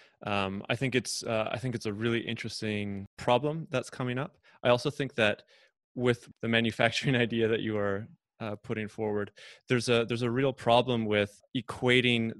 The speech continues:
these different types of sectors where we have, you know, a physical,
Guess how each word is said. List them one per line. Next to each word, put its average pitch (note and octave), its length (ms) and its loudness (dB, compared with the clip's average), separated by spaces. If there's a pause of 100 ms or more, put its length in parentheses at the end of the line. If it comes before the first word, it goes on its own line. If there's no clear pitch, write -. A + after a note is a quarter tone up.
these A2 200 -8 (100)
different A#2 280 -4 (140)
types - 320 -6
of G2 100 -10
sectors G#2+ 580 -4 (100)
where A2+ 140 -4
we G#2+ 140 -4
have, G2+ 400 -2 (380)
you A2 80 -6
know, - 100 -4
a A2 60 -12
physical, C3 760 0